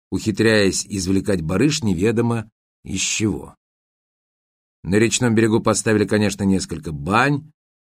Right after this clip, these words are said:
чтобы не разводилась зараза. Про каменные склады да просторные конюшни и говорить нечего.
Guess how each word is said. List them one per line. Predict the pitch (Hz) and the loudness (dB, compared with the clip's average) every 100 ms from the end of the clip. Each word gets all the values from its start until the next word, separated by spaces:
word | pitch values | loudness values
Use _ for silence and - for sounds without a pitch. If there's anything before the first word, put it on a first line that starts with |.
| _ | _
чтобы | - 131 127 143 | -6 -2 2 4
не | |
разводилась | 139 117 135 127 131 127 | 4 4 2 4 4 2
зараза. | 98 131 127 123 104 107 107 _ _ _ _ _ _ _ - | 2 2 2 2 0 -4 -8 _ _ _ _ _ _ _ -6
Про | 98 110 | -4 0
каменные | 143 151 143 139 131 | 2 2 2 2 2
склады | 113 - 104 135 135 110 98 64 | 0 -2 0 2 2 2 0 -2
да | 60 90 | -8 -4
просторные | 104 104 - 117 107 98 | -2 -2 0 0 0 0
конюшни | 110 131 120 113 | 0 0 0 -2
и | 107 | 2
говорить | 113 117 190 127 | 4 4 2 0
нечего. | 98 - - - | -4 -4 -12 -18